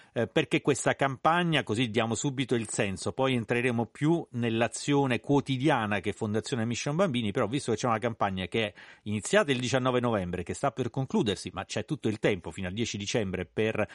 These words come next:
sostenerla, ecco perché questa campagna ora, quali sono gli obiettivi?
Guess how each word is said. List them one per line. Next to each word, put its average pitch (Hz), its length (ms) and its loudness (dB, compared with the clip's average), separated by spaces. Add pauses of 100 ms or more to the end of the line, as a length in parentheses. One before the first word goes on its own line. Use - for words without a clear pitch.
(140)
sostenerla, 139 680 0
ecco 110 180 0
perché 113 240 0
questa 120 280 -2
campagna 127 640 0
ora, 160 360 4 (240)
quali 120 220 -2
sono 120 260 2
gli 117 120 2
obiettivi? 123 680 0